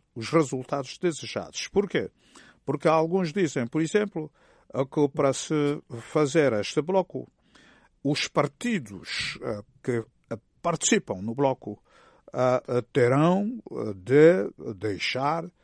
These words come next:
a sua, não direi a sua identidade, mas, por exemplo, para sair às eleições é preciso ir com um símbolo. É preciso ter uma bandeira, não é verdade?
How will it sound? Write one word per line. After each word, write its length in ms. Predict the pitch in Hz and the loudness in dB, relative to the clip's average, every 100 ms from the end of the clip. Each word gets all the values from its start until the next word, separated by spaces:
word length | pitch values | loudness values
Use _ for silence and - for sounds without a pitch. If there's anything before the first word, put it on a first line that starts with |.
| _ _ - | _ _ -10
a 80 | 104 | -6
sua, 580 | - 170 180 175 180 - - 110 107 | -2 0 2 0 -2 -8 -14 -18 -8
não 200 | 117 156 | -2 2
direi 260 | 165 220 170 | 6 6 4
a 80 | 123 | 0
sua 260 | - 175 | 0 0
identidade, 760 | 151 165 185 143 131 98 76 104 | 2 4 4 2 -8 -8 -12 -8
mas, 260 | 170 160 | -4 -6
por 140 | - 170 | -6 -8
exemplo, 500 | 165 220 214 202 196 _ - _ | -2 -2 -2 -8 -12 _ -20 _
para 140 | 165 | 0
sair 240 | 165 220 196 | 2 2 2
às 160 | 175 | 2
eleições 400 | 170 170 - 220 | 0 -2 -2 0
é 60 | 165 | -2
preciso 440 | - - 185 - 160 | -4 -4 -2 -2 -2
ir 240 | 190 190 - _ _ _ | -2 -4 -8 _ _ _
com 160 | 151 190 | 2 4
um 120 | 190 | 4
símbolo. 500 | - 151 95 - - _ _ _ _ - | 4 0 0 -10 -18 _ _ _ _ -8
É 140 | 120 | -6
preciso 460 | 123 - 156 117 110 | 0 4 4 2 -2
ter 200 | 127 107 | -2 -4
uma 200 | 92 92 | -4 -4
bandeira, 580 | 110 123 220 277 190 110 | -2 0 0 -2 -8 -10
não 160 | 92 | -12
é 40 | 92 | -12
verdade? 400 | 117 147 202 | -10 -8 -8